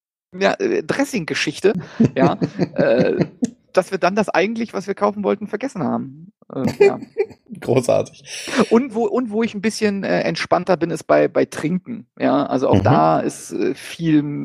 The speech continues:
Speaker 1: vegan, also nicht veganes Zeug drin, aber da bin ich, äh, ein bisschen entspannter.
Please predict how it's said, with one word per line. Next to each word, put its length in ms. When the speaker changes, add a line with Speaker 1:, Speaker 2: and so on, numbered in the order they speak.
Speaker 1:
vegan, 960
also 180
nicht 220
veganes 460
Zeug 280
drin, 260
aber 440
da 300
bin 120
ich, 300
äh, 80
ein 120
bisschen 280
entspannter. 500